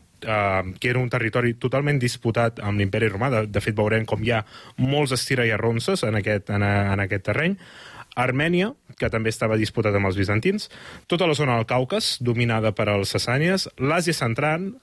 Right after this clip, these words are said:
central, amb el Khorasan, la Sogdiana i la Bactriana, i finalment algunes parts de, de també l'actual Afganistan. Això en contraposició l'imperi romà d'Orient, que abans no ho hem comentat, però nosaltres entenem que la, la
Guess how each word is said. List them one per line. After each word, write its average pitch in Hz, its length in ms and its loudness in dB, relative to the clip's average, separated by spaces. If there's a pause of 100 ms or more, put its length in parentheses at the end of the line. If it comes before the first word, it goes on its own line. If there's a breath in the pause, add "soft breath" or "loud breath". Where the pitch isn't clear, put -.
central, 123 560 0
amb 92 260 2
el 92 100 2
Khorasan, 117 520 0
la 110 120 2
Sogdiana 107 540 0
i 104 80 2
la 95 400 2
Bactriana, 147 600 0 (520 loud breath)
i 208 80 0
finalment 160 400 2
algunes 131 400 0
parts 131 240 0
de, 107 140 2 (180)
de 117 240 0
també 110 240 2
l'actual 117 480 0
Afganistan. 95 680 -2 (360 loud breath)
Això 127 260 0
en 139 80 0
contraposició 139 880 0 (840)
l'imperi 117 320 2
romà 113 240 2
d'Orient, 113 300 2
que 123 80 -2
abans 110 200 -2
no 113 100 2
ho 110 40 4
hem 104 80 2
comentat, 107 440 0 (340 loud breath)
però 123 140 2
nosaltres 117 360 2
entenem 117 380 0 (160)
que 104 140 2 (200)
la, 107 160 2
la 101 280 4